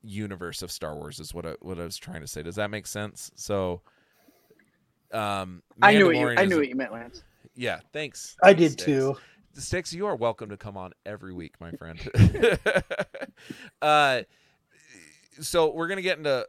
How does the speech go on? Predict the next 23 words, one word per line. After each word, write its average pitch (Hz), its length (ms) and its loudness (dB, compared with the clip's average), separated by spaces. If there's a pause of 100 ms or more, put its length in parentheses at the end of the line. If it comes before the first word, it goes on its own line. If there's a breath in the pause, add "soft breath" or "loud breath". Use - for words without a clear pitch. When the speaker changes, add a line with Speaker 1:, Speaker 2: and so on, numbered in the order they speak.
Speaker 1:
into 120 260 -8
spoiler 120 460 -4
mode 104 220 -6
when 101 120 -8
it - 80 -16
comes 101 220 -12
to 98 80 -14
this. 92 260 -4
There's 110 160 -8
only 143 160 -4
one 120 280 -2
episode 107 420 -6
out, 95 220 -6
so 104 100 -14
we 95 80 -16
can't 123 320 -16
get 101 200 -16
too 110 280 -12
into 101 180 -10
the 95 80 -10
weeds 92 240 -10
about 92 240 -6
it. 92 120 -8